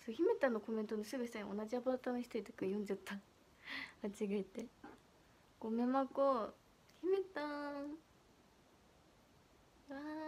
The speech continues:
ーい。あ、アイスありがとうございまこ。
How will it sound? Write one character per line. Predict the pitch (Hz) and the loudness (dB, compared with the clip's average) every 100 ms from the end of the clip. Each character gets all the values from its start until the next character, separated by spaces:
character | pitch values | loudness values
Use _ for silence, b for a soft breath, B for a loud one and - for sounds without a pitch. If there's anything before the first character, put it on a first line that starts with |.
| 311 | -6
ー | 285 | -6
い。 | - - - - - - - | -10 -16 -20 -20 -20 -20 -2
あ、 | 339 349 - - | 0 0 -4 2
ア | 320 | 6
イ | 370 | 6
ス | 370 | 6
あ | 311 | 2
り | 294 | 2
が | 311 339 | 0 0
と | 311 | -2
う | |
ご | 285 | -2
ざ | 277 | -4
い | 294 | -4
ま | 302 | -4
こ。 | 302 - | -6 -4